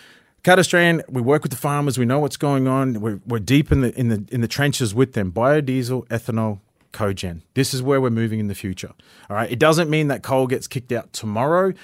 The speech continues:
but it is moving towards a foreseeable future. Now, it's crazy to me that when we can go out on the farms and biodiesel, farmers are creating their own fuel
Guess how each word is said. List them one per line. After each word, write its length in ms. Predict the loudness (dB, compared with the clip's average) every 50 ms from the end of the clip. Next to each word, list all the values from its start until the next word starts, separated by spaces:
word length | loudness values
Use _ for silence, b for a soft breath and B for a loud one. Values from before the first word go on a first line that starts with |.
| B B B
but 220 | -2 0 2 2
it 100 | 2 2
is 160 | 0 0 0 0
moving 420 | 0 2 2 2 2 0 -2 -4
towards 540 | -4 -6 -8 -6 -4 -2 -2 -2 -2 -4 -6 -12
a 60 | -14
foreseeable 640 | -14 -10 -8 -6 -6 -6 -6 -6 -6 -6 -6 -6 -8
future. 360 | -8 -6 -6 -6 -6 -10 -14 -14 B B B B B
Now, 160 | -4 -2 -2
it's 80 | -2 -4
crazy 320 | 2 4 6 6 6 4
to 120 | 2 0 0
me 340 | 2 2 2 2 2 0 -2 B B B B B
that 120 | -16 -10
when 120 | -6 -4 -4
we 80 | -2
can 80 | -2 2
go 160 | 4 6 6
out 160 | 6 6 4
on 80 | 4 2
the 60 | 0
farms 600 | -2 -2 -2 0 2 2 2 2 0 0 -2 -4
and 280 | -4 -2 -2 -2 -2 -4 b b b b
biodiesel, 960 | -2 2 4 4 6 6 8 6 6 6 4 4 4 4 4 2 2 0 -2 -4 _ _
farmers 500 | _ -4 -2 0 2 2 4 2 2 2
are 60 | 0
creating 480 | -4 -2 -2 0 2 2 2 2 2 0
their 160 | 0 0 0
own 220 | 0 -2 -2 -4
fuel 480 | -8 -10 -6 -2 0 0 0 0 -4 _